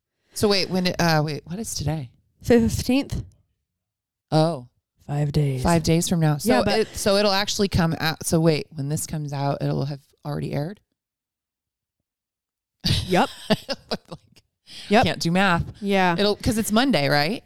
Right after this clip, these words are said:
Speaker 2: Yeah.
Speaker 1: It comes out on Monday, and then this
Speaker 2: This
Speaker 1: will come
Speaker 2: come
Speaker 1: out
Speaker 2: out
Speaker 1: Tuesday.
Speaker 2: Tuesday.
Speaker 1: So guys, it will have already been out.
Speaker 2: But <clears throat> basically, it's launching.
Speaker 1: Mm-hmm.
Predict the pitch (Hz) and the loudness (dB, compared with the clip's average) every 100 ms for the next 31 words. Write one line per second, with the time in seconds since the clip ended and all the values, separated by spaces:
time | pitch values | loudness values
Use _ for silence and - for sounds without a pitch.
0 | - 202 190 175 196 190 180 165 175 220 | -2 0 2 2 0 2 2 2 0 0
1 | 240 - 165 165 190 208 190 196 202 - | 0 0 0 0 2 2 2 2 0 2
2 | 233 202 160 160 160 - 202 202 220 156 | 2 2 0 -2 -4 -2 2 2 0 -2
3 | - 175 170 156 143 151 165 208 233 233 | -2 0 4 2 0 0 0 0 -4 -10
4 | - 175 165 160 - 147 - - - - | -4 -2 -2 -6 -14 -16 -16 -16 -18 -18
5 | _ _ - 269 220 220 _ _ - 269 | _ _ 0 2 2 -2 _ _ -4 4
6 | 269 208 165 - _ _ _ _ - 165 | 4 4 -4 -16 _ _ _ _ -8 -6
7 | 160 - 196 233 _ 208 214 180 165 175 | -6 -6 -8 -10 _ -6 0 2 2 2
8 | 196 262 - - 165 156 | -2 -6 -10 -10 -4 -2